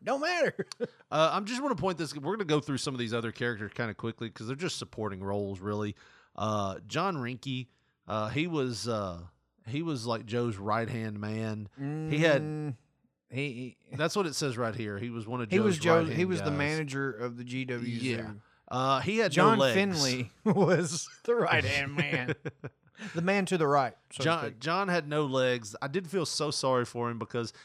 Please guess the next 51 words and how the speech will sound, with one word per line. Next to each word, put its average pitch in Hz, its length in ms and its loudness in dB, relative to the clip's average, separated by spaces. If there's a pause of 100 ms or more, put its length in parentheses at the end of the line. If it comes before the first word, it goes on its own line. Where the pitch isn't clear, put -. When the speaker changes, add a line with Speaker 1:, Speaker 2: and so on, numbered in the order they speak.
(140)
Speaker 2:
he 170 160 -2
was 139 100 0
so 160 260 0
connected 135 440 -4
to 117 40 -12
this 117 140 -4
story 120 420 -2
and 104 200 -8
no 123 160 0
one 113 220 -2
wanted 104 240 -6
to 98 60 -10
talk 95 340 -6
to 90 180 -8
him. 85 160 -12 (420)
Uh, 98 240 -2
in 165 120 -2
the 170 80 -4
documentary, 123 540 0
they 113 120 -4
have 120 160 0
a 107 80 -4
news 117 320 -2
reporter 98 440 -4
that's 98 240 -8
wearing 113 260 -4
this 98 200 -8
orange 127 380 -4
dress, 98 420 -4 (360)
and 110 120 -6
she's 127 160 -4
talking 127 280 2
about 107 160 -2
all 117 140 2
the 117 80 0
people 113 460 -2
and 95 80 -4
all 107 160 -2
the 101 100 -10
things 110 440 -6
about 101 260 -6
Joe 110 320 -2
and 104 100 -4
everything, 107 480 -6
and 104 80 -8
they're 101 120 -8
showing 131 260 0
all 110 120 0
these 101 180 -2
old 113 180 -4
interviews. 113 580 -2